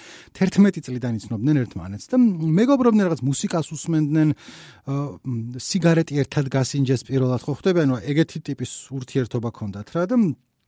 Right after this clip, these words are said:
სკოლის, ა, დრამწრეში დადიოდნენ, რაღაც ერთ სპექტაკლში გამოდიოდნენ, ალისა საოცრებათა სამყაროში თუ ელისი საოცრებათა სამყაროში. მ, გაჩნია, რომელ თარგმანს მიყვები.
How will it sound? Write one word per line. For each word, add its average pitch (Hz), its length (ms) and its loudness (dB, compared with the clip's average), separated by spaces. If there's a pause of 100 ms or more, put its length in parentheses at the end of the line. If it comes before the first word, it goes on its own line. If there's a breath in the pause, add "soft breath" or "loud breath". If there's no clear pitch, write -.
(160)
სკოლის, 165 640 0 (480 loud breath)
ა, 120 320 -2
დრამწრეში 135 1040 0
დადიოდნენ, 131 640 0
რაღაც 123 220 -4
ერთ 123 180 -4
სპექტაკლში - 640 -10
გამოდიოდნენ, 127 680 0 (240)
ალისა 113 440 -6
საოცრებათა 117 600 -8 (100)
სამყაროში 113 560 -12
თუ - 100 -18
ელისი 113 360 -6
საოცრებათა 117 600 -10
სამყაროში. 113 540 -10 (600 loud breath)
მ, 85 800 -12
გაჩნია, 107 360 -8
რომელ 101 240 -8
თარგმანს 110 440 -10
მიყვები. 110 440 -8